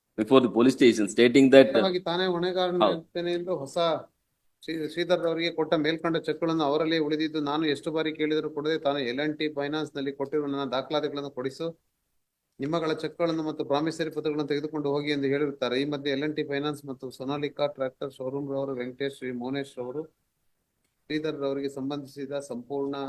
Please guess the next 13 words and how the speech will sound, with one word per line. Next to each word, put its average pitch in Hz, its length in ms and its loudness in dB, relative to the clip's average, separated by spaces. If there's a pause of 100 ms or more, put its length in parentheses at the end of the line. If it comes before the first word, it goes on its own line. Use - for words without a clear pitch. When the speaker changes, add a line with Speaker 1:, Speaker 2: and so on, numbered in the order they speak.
(260)
Speaker 2:
ಲೋನ್ 135 260 -2
ದಾಖಲೆಗಳನ್ನು 131 480 -4
ಕೊಟ್ಟ 123 220 -8
ನಂತರ 135 360 -6
ನಾವುಗಳು 123 340 -6
ಶ್ರೀಧರ್ಗೆ 131 500 -6
ಟ್ರ್ಯಾಕ್ಟರ್ 127 440 -10
ಖರೀದಿಗೆ 123 340 -6
ಸಂಬಂಧವಾಗಿ 123 580 -6
ಕೊಟ್ಟಂತ 123 400 -8
ಖಾಲಿ 120 340 -4
ಸಹಿ 120 240 -8
ಮಾತ್ರ 120 320 -8